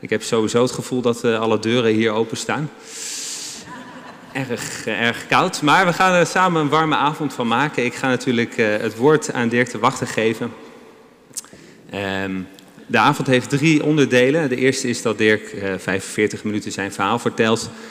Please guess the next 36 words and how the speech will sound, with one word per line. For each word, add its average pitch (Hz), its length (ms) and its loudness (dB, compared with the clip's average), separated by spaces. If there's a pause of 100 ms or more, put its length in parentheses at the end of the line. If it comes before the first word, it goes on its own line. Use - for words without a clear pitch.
(240)
En 110 120 2
als 113 160 2
mijn 113 460 4 (100)
arm 147 260 4
omhoog 135 380 4
gaat, 120 280 0
betekent 117 400 2
dat 107 260 2
dat 110 160 0
hij 117 80 -4
nog 107 120 -4
vijf 123 260 0
minuten 123 360 4
heeft. 123 400 -4 (720)
Ik 113 120 -4
zou 151 220 6
het 143 80 8
liefst 214 240 6
natuurlijk 147 420 4
dan 143 120 4
nog 131 100 2
even 123 240 4
een 110 140 0
plaspauze 165 640 2
doen, 151 180 0
maar 147 140 2
dat 127 160 0
kan 160 160 0
niet 160 140 -2
met 143 140 0
zoveel 135 300 2
mensen. 131 440 2 (400)
Dus 123 180 -2
doe 131 120 0
dat 139 220 4
zelf. 147 380 2